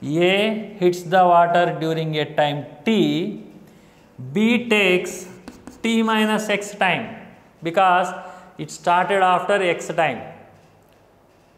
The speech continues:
But both the bodies travel the same distance since they are started their journey from bridge. Both the bodies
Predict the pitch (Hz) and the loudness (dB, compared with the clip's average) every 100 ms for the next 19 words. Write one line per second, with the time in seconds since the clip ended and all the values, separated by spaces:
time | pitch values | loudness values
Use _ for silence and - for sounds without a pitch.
0 | - 151 175 139 156 190 214 214 214 208 | -2 0 0 -2 0 2 2 2 2 4
1 | 208 202 208 202 - 190 190 190 185 185 | 4 4 2 0 2 4 4 4 4 2
2 | 185 196 196 185 185 - 180 143 185 185 | 2 2 2 0 -2 -2 -2 -4 -6 -8
3 | - 175 175 180 196 - - - - - | 0 2 4 4 0 -4 -14 -18 -20 -20
4 | _ _ _ _ _ _ - - 170 170 | _ _ _ _ _ _ -12 0 0 2
5 | 185 175 170 165 135 160 180 180 196 190 | 2 2 2 2 2 2 2 2 -2 0
6 | 190 185 190 180 131 120 156 175 120 - | 2 0 -2 -12 -16 -10 -2 -2 -2 -10
7 | - - - - - - _ _ _ _ | -18 -20 -20 -20 -20 -20 _ _ _ _
8 | _ _ _ 127 156 185 196 165 208 196 | _ _ _ -2 2 2 2 2 4 4
9 | 202 196 202 208 - | 4 4 2 0 -6